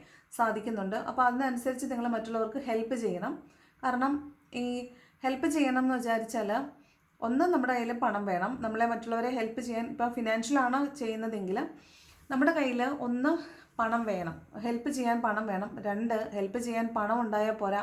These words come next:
അത് കൊടുക്കാനുള്ള മനസ്സ് വേണം. അപ്പോൾ ഈ രണ്ട് കാര്യങ്ങൾ ഒരേപോലെ ഉണ്ടെങ്കിൽ മാത്രമാണ് ഈ six of pentacle വർക്ക് ആവത്തുള്ളൂ. അപ്പോൾ നിങ്ങളെ സംബന്ധിച്ച് ഇന്നേ ദിവസം,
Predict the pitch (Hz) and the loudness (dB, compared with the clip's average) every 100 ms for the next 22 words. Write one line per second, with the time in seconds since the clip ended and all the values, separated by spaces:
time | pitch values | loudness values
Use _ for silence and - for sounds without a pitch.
0 | 214 202 196 185 208 190 247 294 - - | -2 -2 -2 0 0 2 0 -2 -10 -20
1 | - - 208 208 240 185 170 - 262 262 | -12 -4 -4 -2 -2 -2 -2 -4 0 2
2 | 262 247 302 285 254 247 349 - - - | 2 2 4 4 4 0 -2 -4 -16 -20
3 | - 262 269 294 285 247 262 254 226 226 | -4 0 4 4 4 4 0 0 0 2
4 | 247 214 226 226 226 226 233 220 240 226 | 2 4 0 -4 -4 -4 -6 -6 -6 -4
5 | 240 233 240 226 196 - 202 170 175 220 | -4 -4 0 0 0 0 -2 0 -2 -2
6 | - - - - 113 254 - - - _ | -6 -16 -12 -4 2 2 0 -8 -20 _
7 | _ _ _ _ _ - 208 208 240 254 | _ _ _ _ _ -8 -4 2 4 4
8 | 247 226 214 269 320 240 226 226 214 208 | 0 0 0 0 0 -2 -2 0 0 0